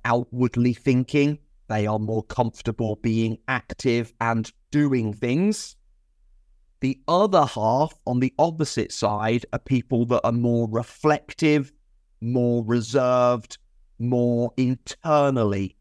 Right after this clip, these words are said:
thinking. They tend to be more introverted than extroverted, as, as Dave said. Then on the other side, we have got people that are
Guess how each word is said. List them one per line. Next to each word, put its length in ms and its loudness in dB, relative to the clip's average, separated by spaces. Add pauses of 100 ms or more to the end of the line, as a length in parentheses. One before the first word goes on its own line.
(140)
thinking. 540 -2
They 140 0
tend 400 -2
to 100 -2
be 200 -2
more 360 0
introverted 840 0
than 160 -4 (100)
extroverted, 880 -2 (180)
as, 180 -4
as 200 -6
Dave 280 0
said. 320 -10 (1700)
Then 160 2
on 100 2
the 220 0
other 280 4
side, 600 -2 (560)
we 160 2
have 260 -2
got 340 2
people 500 -2
that 280 0
are 380 2